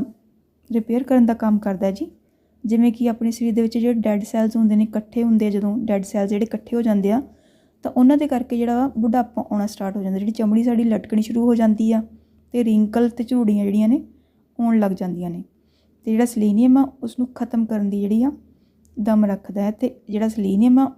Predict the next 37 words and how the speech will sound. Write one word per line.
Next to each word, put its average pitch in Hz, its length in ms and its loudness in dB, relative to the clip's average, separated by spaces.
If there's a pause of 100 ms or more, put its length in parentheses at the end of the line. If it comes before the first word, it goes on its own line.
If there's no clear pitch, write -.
ਉਹ 240 160 -2
ਸਾਡੀ 214 240 -4
ਜਿਹੜੀ 214 200 -2
ਬਲੈਕ 196 340 -6
ਰੇਜ਼ਨਸ 220 340 -2
ਆ 254 100 -2 (560)
ਇਹਦੇ 233 200 0
ਵਿੱਚ 233 200 -4
ਕਾਫੀ 240 300 -2
ਮਾਤਰਾ 220 320 2
ਵਿੱਚ 185 180 -12
ਪਾਇਆ 190 240 -12
ਜਾਂਦਾ 175 260 -12
ਹੈ। 196 80 -16 (560)
ਠੀਕ - 140 -8
ਹੈ 226 60 0
ਜੀ, 262 100 -2
ਦੂਸਰਾ 254 520 2 (520)
ਇਹਦੇ 262 120 4
ਵਿੱਚ 277 160 2
ਮੈਗਨੀਸ਼ੀਅਮ 240 600 2
ਹੁੰਦਾ 240 240 4
ਹੈ 240 280 0
ਜੋ 240 220 -2
ਸਕਿਨ 254 540 4 (460)
ਦੇ 220 100 -2 (120)
ਅੰਦਰ 226 200 2
ਜਿਹੜਾ 240 200 -2 (120)
ਆਕਸੀਜਨ 233 460 0
ਹੁੰਦਾ 208 280 4
ਜੀ 220 280 -4
ਉਸ 220 100 -8
ਦੇ 233 120 -2
ਲੈਵਲ 196 360 -2
ਨੂੰ 277 160 2 (640)
ਵਧਾਉਂਦਾ 233 420 2
ਹੈ। - 100 -10